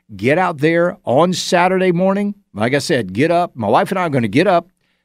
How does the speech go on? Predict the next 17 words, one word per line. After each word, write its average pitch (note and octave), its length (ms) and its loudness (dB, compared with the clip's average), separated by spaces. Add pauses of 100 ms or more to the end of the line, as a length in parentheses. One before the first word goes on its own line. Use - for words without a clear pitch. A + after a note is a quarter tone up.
We're A#2+ 100 -10
gonna C3 180 0
go F#3 160 4
vote. G3+ 420 0 (680)
We're G#2+ 100 -10
gonna G3 200 0
be G#3+ 140 0
in G#3+ 80 -2
our E3+ 140 0
pickleball A3+ 920 0
gear. B3+ 360 -2 (1300)
And B2 500 0
when C#3 240 0
we C#3 140 0
leave, B3 240 0
we're C4+ 80 -4
gonna A#2 460 2